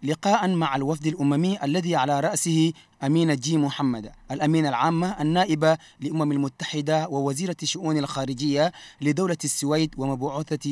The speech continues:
الاتحاد الإفريقي. وقد سمح اللقاء لحاكم إقليم البحيرة محمد أبالي صلاح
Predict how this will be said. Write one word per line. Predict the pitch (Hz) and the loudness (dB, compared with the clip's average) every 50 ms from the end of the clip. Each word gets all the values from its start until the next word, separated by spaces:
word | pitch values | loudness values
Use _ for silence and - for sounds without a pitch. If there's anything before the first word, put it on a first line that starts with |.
| 143 139 | -4 -4
الاتحاد | 127 127 120 - - 127 - - 147 143 131 | -6 -10 -10 -12 -12 -10 -6 -4 -4 -2 -2
الإفريقي. | 135 139 - 143 - 143 135 135 - 123 113 - _ _ - - - - - - - - - | -4 -6 -6 -8 -8 -8 -8 -8 -8 -10 -14 -14 _ _ -20 -20 -20 -20 -20 -20 -16 -6 -2
وقد | 151 160 - 175 160 | 0 0 2 2 0
سمح | - 214 208 185 165 | 2 2 2 2 2
اللقاء | 165 156 151 151 - - 190 196 | 0 0 -2 -2 0 2 2 2
لحاكم | 180 165 156 - 190 - - 165 160 165 | 2 0 -6 -8 -8 -6 -4 -2 -2 -2
إقليم | 139 - 151 156 156 151 | -2 -2 0 0 0 0
البحيرة | 143 139 143 135 160 156 151 165 190 | 0 -2 -4 -4 -2 0 2 2 2
محمد | 185 151 139 135 143 156 151 147 - | 2 0 -2 -4 -2 -2 -2 -2 -4
أبالي | - 135 123 139 147 143 | -6 -8 -4 -2 -2 -2
صلاح | 131 - 131 131 151 165 185 | -2 -2 0 2 2 2 2